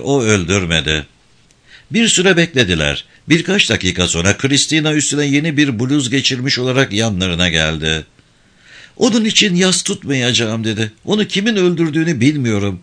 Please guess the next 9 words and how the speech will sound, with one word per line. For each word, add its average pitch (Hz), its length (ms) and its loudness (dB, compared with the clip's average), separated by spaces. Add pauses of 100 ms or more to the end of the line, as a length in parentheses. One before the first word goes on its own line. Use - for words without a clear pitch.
(140)
Bilmek 185 400 0
istediğimi 165 540 0
de 151 100 2
sanmıyorum. 110 720 -2 (360)
Ama 202 200 2
onu 190 200 0
yakalamanız 165 720 0
gerektiğini 151 600 0
düşünüyorum." 110 680 -2